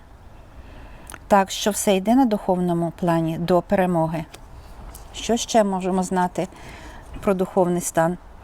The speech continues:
Трійка Пентаклева, і ще більше буде космічна зброя, космічна допомога. І, м, геть за часи війни наші,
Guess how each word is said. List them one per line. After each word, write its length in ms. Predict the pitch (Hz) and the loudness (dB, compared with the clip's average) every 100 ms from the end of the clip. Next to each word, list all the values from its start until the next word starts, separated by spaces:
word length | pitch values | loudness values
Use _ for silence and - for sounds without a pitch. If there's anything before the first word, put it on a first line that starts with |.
| - - - - - | -18 -16 -16 -14 2
Трійка 420 | 247 269 - 233 | 6 6 6 2
Пентаклева, 720 | 240 226 220 208 208 190 196 - | 4 4 4 4 2 2 0 4
і 100 | 277 | 2
ще 380 | - - 247 220 | 2 2 6 6
більше 520 | 180 208 190 - 185 | 4 2 2 0 -2
буде 280 | 175 180 185 | 0 0 2
космічна 640 | 247 - 233 208 - 185 | 0 4 4 4 0 -2
зброя, 500 | 180 175 170 165 170 - - - - | 0 2 2 2 -4 -10 -20 -20 -2
космічна 580 | 226 240 233 208 - 196 | 0 4 4 2 2 0
допомога. 680 | 185 - 180 175 165 165 160 - - - - - - - - - - - - | 0 0 0 2 0 -2 -6 -12 -10 -10 -8 -12 -12 -14 -14 -16 -16 -16 -6
І, 380 | 202 220 220 196 - - - | 2 6 6 4 2 -10 -4
м, 200 | 175 185 | 0 2
геть 240 | 214 208 - | 2 2 -2
за 160 | - | -2
часи 320 | 190 - - 202 | 0 0 2 2
війни 400 | 196 208 254 - | 4 4 4 4
наші, 640 | 202 208 226 - - 185 | 4 6 4 2 -2 -2